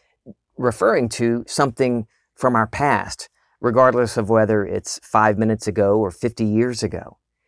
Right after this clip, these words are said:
He says that anything can be revised, changed in our memory. You might say, "Well, Mike, that's only in my memory. That doesn't really change the past."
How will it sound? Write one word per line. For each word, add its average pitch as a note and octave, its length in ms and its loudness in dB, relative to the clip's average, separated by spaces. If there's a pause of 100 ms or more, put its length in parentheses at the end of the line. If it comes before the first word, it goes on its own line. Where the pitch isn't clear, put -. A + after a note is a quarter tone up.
(540)
He B2+ 100 -4
says B2 220 2
that A#2+ 120 0
anything C#3+ 480 2
can A2 160 0
be G#2+ 140 0
revised, F#2 840 -2 (520)
changed C#3+ 640 0 (240)
in A2+ 120 -2
our G#2+ 100 0
memory. A2 480 -4 (440)
You A2 80 -2
might A2+ 200 2
say, A2 220 0
"Well, G2 260 0
Mike, G#2+ 260 -2
that's A2+ 220 0
only A2+ 480 0 (200)
in B2 160 0
my A#2+ 200 2
memory. A#2 440 0
That G#2 140 -4
doesn't A#2 300 0
really G#2 240 -2
change A2+ 420 -2
the - 100 -6
past." - 720 -6